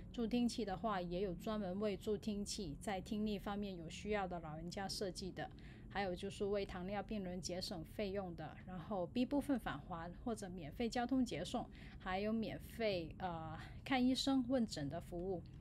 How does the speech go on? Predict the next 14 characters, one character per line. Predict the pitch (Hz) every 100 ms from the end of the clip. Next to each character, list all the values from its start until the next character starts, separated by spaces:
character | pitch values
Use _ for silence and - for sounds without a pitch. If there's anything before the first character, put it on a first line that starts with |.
| - - - - -
下 | - 277
面 | 269 254
我 | 190
们 | 175
来 | 185 190
看 | - 247
一 | 196
下， | - 214 190 170
呃， | 185 175 165 165 165 - -
二 | 269
零 | 226 208
二 | 240
二 | 226
年 | 180 165 175